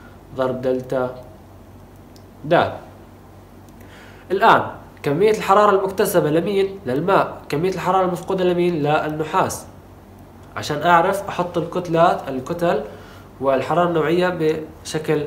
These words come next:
صحيح. طيب، كتلة المي واحد بالعشرة ضرب الحرارة النوعية إلها أربعة آلاف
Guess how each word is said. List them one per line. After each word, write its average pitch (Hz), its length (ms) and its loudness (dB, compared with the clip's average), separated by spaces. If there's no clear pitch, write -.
صحيح. 143 360 -2
طيب، 117 300 2
كتلة 220 340 2
المي 139 360 2
واحد 156 320 0
بالعشرة 170 500 0
ضرب 143 340 0
الحرارة 190 380 2
النوعية 170 440 0
إلها 156 400 0
أربعة 120 300 -2
آلاف 156 360 0